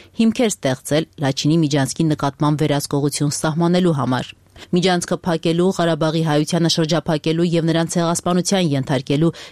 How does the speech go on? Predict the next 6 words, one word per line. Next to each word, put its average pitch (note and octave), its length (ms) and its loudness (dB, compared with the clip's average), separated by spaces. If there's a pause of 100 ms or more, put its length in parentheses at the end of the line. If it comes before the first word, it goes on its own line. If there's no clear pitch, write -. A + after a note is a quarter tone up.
հիմքեր F#3 380 0
ստեղծելու C#3 560 0
Ադրբեջանի C#3+ 560 0
մտադրության C#3+ 640 0
մասին F#3 320 0 (320)
ավելի G#3 260 0